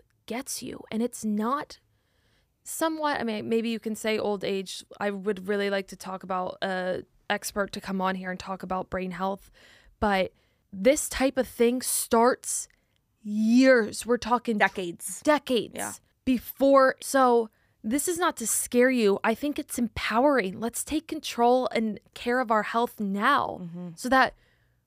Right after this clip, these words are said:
Speaker 1: we don't have these issues moving forward.
Speaker 2: Yep.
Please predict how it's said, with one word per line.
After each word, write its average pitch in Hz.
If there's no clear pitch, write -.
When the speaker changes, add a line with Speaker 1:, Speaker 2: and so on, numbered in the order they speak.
Speaker 1:
we 269
don't 240
have 226
these 202
issues -
moving 175
forward. 73
Speaker 2:
Yep. 180